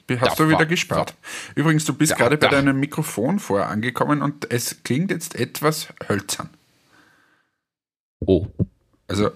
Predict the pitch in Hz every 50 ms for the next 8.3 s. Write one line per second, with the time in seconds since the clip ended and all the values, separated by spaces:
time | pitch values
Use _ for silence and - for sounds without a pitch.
0 | - - - 87 82 - 95 80 82 117 - - _ _ _ - 110 117 120 113
1 | - 107 101 95 - - 92 87 - - 110 101 - - 95 98 101 - - -
2 | - 107 107 - - 87 90 82 - - - 101 95 95 90 98 87 87 87 -
3 | - 98 87 - 98 92 - 101 98 98 - - 110 - 98 95 85 - - -
4 | - - - _ - - - 110 - 85 117 131 139 - - - 104 101 104 107
5 | 107 117 117 - - - - 147 190 - - _ _ _ _ - - - - _
6 | _ _ - 110 113 113 113 113 - - 107 104 92 95 95 98 95 - 92 85
7 | - 90 - - - - - 101 98 - - 104 95 - - 80 82 80 - -
8 | - - - - -